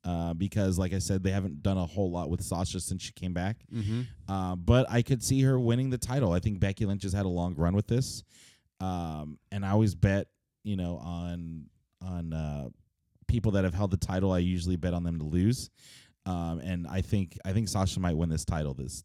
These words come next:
Speaker 1: uh, this night.
Speaker 2: I, um, I think I agree with you. I agree with you as well. Um, Becky's had the belt since WrestleMania.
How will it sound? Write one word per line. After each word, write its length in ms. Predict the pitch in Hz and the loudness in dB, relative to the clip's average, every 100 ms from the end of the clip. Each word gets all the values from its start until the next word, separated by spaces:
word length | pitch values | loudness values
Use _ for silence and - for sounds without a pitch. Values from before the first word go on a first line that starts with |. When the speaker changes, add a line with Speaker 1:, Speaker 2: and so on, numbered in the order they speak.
| - | -10
Speaker 1:
uh, 200 | 71 71 | -6 -4
this 240 | 71 78 | -2 -2
night. 200 | 69 64 - - _ _ - | -4 -10 -14 -20 _ _ -2
Speaker 2:
I, 340 | 131 135 139 - - | 4 6 6 4 -4
um, 340 | - 123 120 117 | -4 0 2 0
I 100 | - | 2
think 220 | 117 131 - | 4 4 6
I 80 | |
agree 140 | 127 135 | 8 8
with 120 | 139 | 10
you. 140 | 135 | 8
I 180 | - 80 | 6 4
agree 240 | 113 104 110 | 4 6 4
with 140 | 104 | 6
you 80 | 127 | 4
as 60 | 127 | 6
well. 280 | 104 107 113 110 | 6 6 2 -4
Um, 400 | 90 85 85 87 - - | 0 2 2 -2 -12 -2
Becky's 360 | 98 110 120 | 2 4 2
had 160 | 104 110 | 2 2
the 80 | 110 | 4
belt 340 | 107 104 - | 6 4 2
since 800 | - - 98 95 92 90 - - - _ _ - | 0 4 6 6 4 0 -4 -4 -12 _ _ 4
WrestleMania. 640 | 104 - 107 135 107 82 | 4 6 4 4 4 0